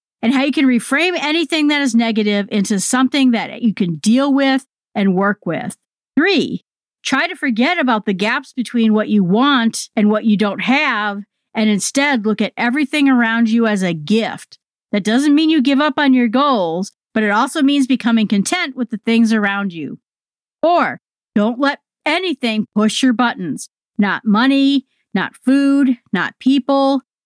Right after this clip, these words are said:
Five, learn to appreciate the people and the things around you so that you really understand what richness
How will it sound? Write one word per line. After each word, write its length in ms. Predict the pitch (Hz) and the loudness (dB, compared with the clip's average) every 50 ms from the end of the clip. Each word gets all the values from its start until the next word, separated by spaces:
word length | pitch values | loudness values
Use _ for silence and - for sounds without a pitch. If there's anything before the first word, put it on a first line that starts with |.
| _ _ _ _ _ _ _ _ | _ _ _ _ _ _ _ _
Five, 440 | - 294 294 277 269 226 196 170 - _ | -2 0 0 0 -2 -2 -6 -10 -12 _
learn 240 | 220 233 262 359 381 | -2 -2 0 0 -2
to 120 | - 415 | -2 -2
appreciate 840 | 403 277 - - 254 285 320 262 - - 240 214 196 190 180 - - | -2 0 0 0 0 0 0 0 0 0 0 0 0 -2 -4 -6 -8
the 100 | - - | -10 -12
people 400 | 165 - - 233 240 233 - 262 | -6 -2 0 0 0 0 2 2
and 100 | 247 233 | 2 2
the 80 | 226 208 | 2 2
things 320 | - 214 214 220 214 185 | 0 0 2 2 2 2
around 460 | 202 190 180 170 175 175 180 180 170 170 | 2 0 0 -2 -2 -2 -2 -2 -2 -4
you 300 | 170 156 151 156 - - _ _ _ _ _ _ | -4 -4 -4 -6 -8 -10 _ _ _ _ _ _
so 140 | - - 226 | -6 -2 0
that 200 | 208 208 226 - | 0 0 0 0
you 280 | 240 214 233 269 285 269 | 2 2 4 2 2 0
really 300 | 294 302 311 302 302 285 | -2 -2 -2 -2 0 0
understand 920 | 269 262 262 269 269 - - - 247 240 240 233 214 185 156 170 175 185 - _ _ _ _ _ _ _ - | 2 2 4 2 2 0 0 0 0 2 2 2 0 -2 -2 -4 -6 -8 -10 _ _ _ _ _ _ _ -6
what 240 | 240 208 208 - _ _ - | -4 -4 -4 -4 _ _ -2
richness 760 | 226 233 285 320 - - - 226 190 165 160 196 - - - | 0 0 2 0 0 -2 -2 -2 -2 -2 -4 -4 -6 -6 -8